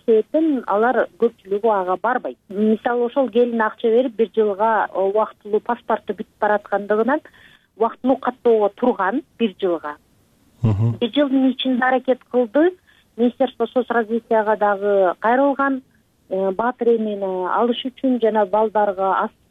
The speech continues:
Speaker 1: камдуу үй бүлө составына киргендиктен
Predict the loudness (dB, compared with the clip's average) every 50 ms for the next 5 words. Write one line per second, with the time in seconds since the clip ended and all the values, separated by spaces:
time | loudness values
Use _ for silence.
0 | _ _ _ _ -6 -4 -4 -2 -2 -2 -2 -2 -4 -6 -8 -2 0 2 2 4
1 | 2 2 0 0 -2 -6 -12 -6 -6 -6 -4 -2 -2 0 0 0 0 -2 -2 -2
2 | -2 -2 -2 -4 -6 -6 -8 -10 -4 -2 0 0 0 -4